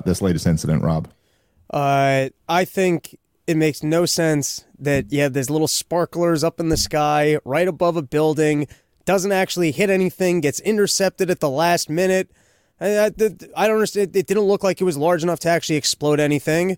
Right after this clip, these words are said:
Speaker 2: I would think if you were doing a false flag, you'd have to do something that actually exploded so that you could get your people all worked up. I don't even understand why the Ukrainians wouldn't want to engage in offensive activities if you're trying to win a war and get people to give up. The only thing I can think of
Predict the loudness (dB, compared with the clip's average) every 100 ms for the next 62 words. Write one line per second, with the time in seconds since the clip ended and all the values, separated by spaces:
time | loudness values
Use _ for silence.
0 | -8 _ _ -2 -2 -2 -2 0 0 0
1 | 2 2 0 -2 -2 0 -2 -2 0 2
2 | 0 0 0 0 0 2 0 -2 _ _
3 | _ _ -2 -2 0 0 2 2 0 -2
4 | -2 -2 -6 -2 0 2 0 -2 -4 -4
5 | -4 -4 -4 -4 -4 -2 0 0 0 0
6 | -4 -2 0 0 -2 -6 _ _ _ _
7 | 0 2 2 0 0 0 0 0 0 0
8 | -2 -2 0 2 2 -2 -2 0 0 0
9 | -2 -2 -2 -2 -2 -4 -4 -6 -6 -6
10 | -8 -8 -8 -8 -4 -2 -4 -6 -10 -6
11 | -4 -2 -4 -8 -14 _ _ -2 0 0
12 | 0 0 0 -2 -2 -4 -4 -6 -4 -2
13 | 0 0 -2 _ _ _ -4 0 0 -2
14 | -4 -2 -2 0 -2 0 -2 0 0 2
15 | -2